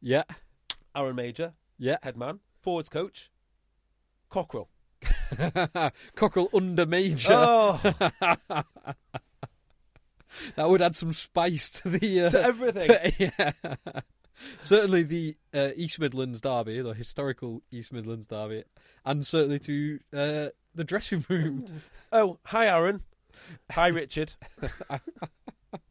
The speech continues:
Speaker 2: Uh, I think we're done, aren't we?
Speaker 1: I think that's it, yeah. I'm sure there was one other point I wanted to make about Jim Mallender.
Speaker 2: Mm,
Speaker 1: But
Speaker 2: oh,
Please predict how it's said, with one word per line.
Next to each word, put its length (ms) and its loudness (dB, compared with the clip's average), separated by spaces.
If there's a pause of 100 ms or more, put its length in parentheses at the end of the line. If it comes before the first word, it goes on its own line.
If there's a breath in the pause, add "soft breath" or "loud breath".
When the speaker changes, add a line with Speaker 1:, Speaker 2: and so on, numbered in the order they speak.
(1160 loud breath)
Speaker 2:
Uh, 340 -4
I 80 0
think 180 -6
we're 60 -6
done, 200 -2
aren't 140 -6
we? 140 -10 (500)
Speaker 1:
I 80 -2
think 180 -4
that's 220 -8
it, 240 -6
yeah. 300 -6
I'm 100 -10
sure 140 -4
there 80 -2
was 80 -6
one 160 -6
other 160 -4
point 240 -4
I 40 -12
wanted 240 -12
to 80 -14
make 240 -12
about 220 -12
Jim 180 -14
Mallender. 380 -12 (480)
Speaker 2:
Mm, 380 -10
Speaker 1:
But 300 -8
Speaker 2:
oh, 340 -2